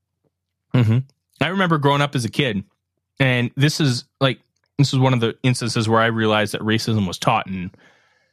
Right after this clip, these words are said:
um, not something you just do. I remember there was, uh, like, I went to a, a v-, like, I lived in the suburbs, so it was a very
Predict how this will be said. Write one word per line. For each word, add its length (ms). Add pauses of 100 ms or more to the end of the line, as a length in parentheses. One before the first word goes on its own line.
um, 320 (260)
not 300
something 240
you 140
just 340
do. 320 (1200)
I 80
remember 320
there 200
was, 360
uh, 540 (520)
like, 220
I 140
went 260
to 340
a, 340 (160)
a 60
v-, 320 (160)
like, 220 (420)
I 140
lived 300
in 100
the 60
suburbs, 420
so 80
it 40
was 80
a 60
very 520